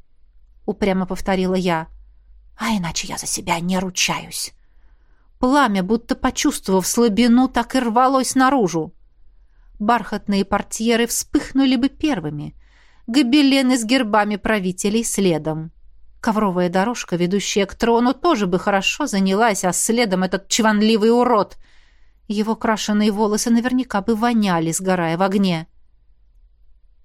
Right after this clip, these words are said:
Мелкие глазки императора прищурились.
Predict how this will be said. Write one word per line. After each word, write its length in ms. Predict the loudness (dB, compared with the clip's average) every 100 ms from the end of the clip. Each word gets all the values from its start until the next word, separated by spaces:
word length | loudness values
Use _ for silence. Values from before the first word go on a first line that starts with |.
| _ _ _ -20 _ _ 0
Мелкие 540 | 4 4 0 0 0
глазки 540 | 2 0 0 -4 -2 0
императора 640 | 0 0 0 0 0 -2
прищурились. 1080 | 0 -2 0 -4 -4 -2 -2 -4 -6 -8